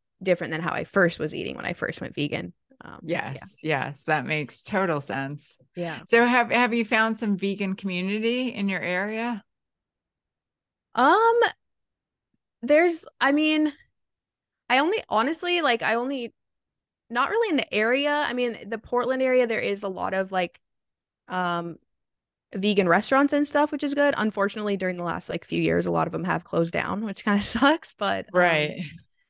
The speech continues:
Speaker 1: um, so that's unfortunate. But, um, I mean, I do have a couple friends that, that are vegan.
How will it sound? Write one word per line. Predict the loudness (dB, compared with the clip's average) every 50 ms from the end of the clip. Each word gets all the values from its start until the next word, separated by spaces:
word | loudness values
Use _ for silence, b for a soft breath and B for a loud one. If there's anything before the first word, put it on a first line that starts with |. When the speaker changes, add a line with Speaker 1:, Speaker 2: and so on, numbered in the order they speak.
| _ _ -6
Speaker 1:
um, | -2 -2 0 0 0 -2 -4 -4
so | -4 -4
that's | -4 -4 -4
unfortunate. | -8 -6 -4 -4 -4 -4 -4 -8 -10 -10 -12 -8 _
But, | 2 4 4 4 4 0 _ _ _ _ _ _ _ _ _ -6 -2
um, | 0 0 0 0
I | 2 2
mean, | 4 4
I | 4
do | 4 2 2 2
have | 4 6 6 6 4 4 2 -4
a | -4
couple | -2 -2 -2 -2 -4 -6
friends | -4 -4 -4 -2 -4 -6 -6 -4
that, | -2 0 0 -2 -4 -8 _ _ _ -6
that | -4 -2 0
are | 0 0
vegan. | 0 -2 -4 -2 -2 -2 -2 -4 -4 -8 -10